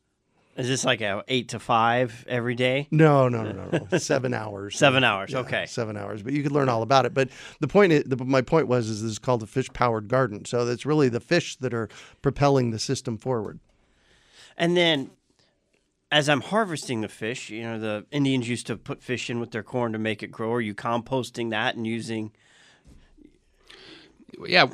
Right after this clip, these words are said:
Speaker 3: we harvest the fish. Generally, we do a big fish harvest in the fall, the larger the fish are, the harder time they have in the winter. When the water temperature gets below fifty-five degrees Fahrenheit,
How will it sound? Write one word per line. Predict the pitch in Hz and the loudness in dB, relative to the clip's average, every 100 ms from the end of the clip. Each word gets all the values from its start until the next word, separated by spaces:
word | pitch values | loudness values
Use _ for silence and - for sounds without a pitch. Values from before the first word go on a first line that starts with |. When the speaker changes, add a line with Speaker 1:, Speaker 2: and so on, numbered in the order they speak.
| - | -2
Speaker 3:
we | 156 175 | 0 2
harvest | 160 190 180 - | 6 4 4 -2
the | 131 | -2
fish. | - 156 - - - - | 4 4 2 -6 -14 -10
Generally, | - 190 247 226 | -4 0 2 2
we | 143 156 | 2 4
do | 160 185 | 6 6
a | |
big | 127 170 185 | 6 4 4
fish | - - 165 160 | 0 2 2 4
harvest | - 147 143 151 - - | 6 6 8 4 2 0
in | 120 | 2
the | 104 | 0
fall, | - 113 107 85 - - - - _ - | 0 4 6 4 0 -12 -20 -20 _ -2
the | 120 | -2
larger | 104 123 165 170 | 4 4 4 2
the | 143 | -4
fish | 135 143 139 - | 0 2 2 4
are, | 117 120 107 - | 6 6 2 -8
the | 101 107 | -6 -4
harder | 95 123 127 123 | 0 2 4 2
time | - 123 120 | 2 2 4
they | 104 | 4
have | 92 110 104 | 4 4 4
in | 98 | 0
the | 87 | -2
winter. | 87 101 - 73 - _ - - | -2 -4 -4 -8 -8 _ -20 -14
When | - 113 | -4 0
the | 110 | 2
water | 101 113 135 | 6 8 6
temperature | 135 135 127 127 - 120 | 4 -2 -2 -4 -2 0
gets | 110 - | 0 -2
below | - 104 110 | -4 2 2
fifty-five | 110 - 120 117 - 110 113 | 2 0 -2 -2 2 4 4
degrees | 101 92 110 117 - | 2 0 2 2 2
Fahrenheit, | 101 110 117 123 131 139 | 2 4 2 4 4 4